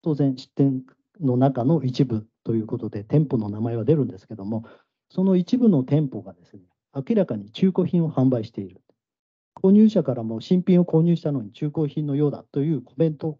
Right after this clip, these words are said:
もあったということでございます。もう、え、いわゆるその相談者も店舗を表示されている以上、一部の業者と思われる可能性があり、モール側に抗議したが受けてもらえなかったというような、あ、内容です。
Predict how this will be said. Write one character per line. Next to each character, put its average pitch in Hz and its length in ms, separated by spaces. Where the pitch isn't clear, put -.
も 156 200
あ - 40
っ 120 100
た - 120
と - 200
い 131 80
う 123 200
こ - 140
と 110 140
で 98 100
ご 90 120
ざ 82 100
い 82 40
ま - 100
す。 - 80
も 139 100
う、 123 40
え、 143 220
い 156 80
わ 196 80
ゆ 196 60
る 160 60
そ 139 120
の 131 180
相 175 180
談 202 200
者 139 120
も 135 220
店 196 260
舗 151 60
を 135 40
表 107 120
示 151 80
さ 143 140
れ 139 100
て 135 100
い 135 80
る 127 140
以 - 20
上、 107 160
一 117 220
部 196 100
の 139 120
業 123 200
者 101 120
と 113 120
思 120 200
わ 127 100
れ 127 120
る 101 80
可 - 140
能 113 160
性 123 140
が 117 80
あ 110 40
り、 104 140
モ 147 180
ー 156 40
ル 156 80
側 151 160
に 135 160
抗 143 240
議 117 100
し 110 60
た 110 100
が 95 120
受 110 180
け 127 40
て 143 80
も 107 140
ら 98 100
え 110 60
な 90 80
か - 100
っ - 120
た - 100
と - 720
い 139 60
う - 20
よ 135 100
う 123 40
な、 92 180
あ、 98 80
内 90 180
容 82 80
で - 100
す。 - 180